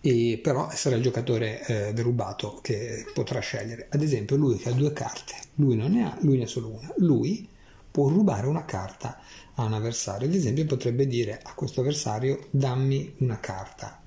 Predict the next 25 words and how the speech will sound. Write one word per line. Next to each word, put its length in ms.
può 80
dirlo 240
anche 220
a 20
lui. 280
A 80
questo, 260
se 160
lui 300
chiede 340
a 180
questo 240
giocatore 640
una 200
carta, 340
sarà 240
lui 340
a 40
scegliere 400
quale 240
dare, 260
ad 100
esempio. 460
Da 220
questa. 320